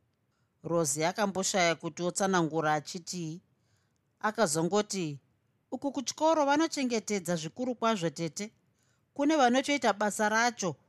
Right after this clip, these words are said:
uyezve uku kubhonda kwandaive ndiri hakuna vakomana." "Hakuna vakomana?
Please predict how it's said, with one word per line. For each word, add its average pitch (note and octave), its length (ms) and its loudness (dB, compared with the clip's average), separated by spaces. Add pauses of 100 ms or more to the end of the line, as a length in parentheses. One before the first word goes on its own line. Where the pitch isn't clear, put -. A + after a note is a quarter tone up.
(180)
uyezve C4 380 2
uku B3+ 220 2
kubhonda A3 500 0
kwandaive A3+ 540 2
ndiri A3 300 -2
hakuna A3 340 0
vakomana." F#3+ 680 -2 (1080)
"Hakuna G4+ 360 0
vakomana? G#4 560 2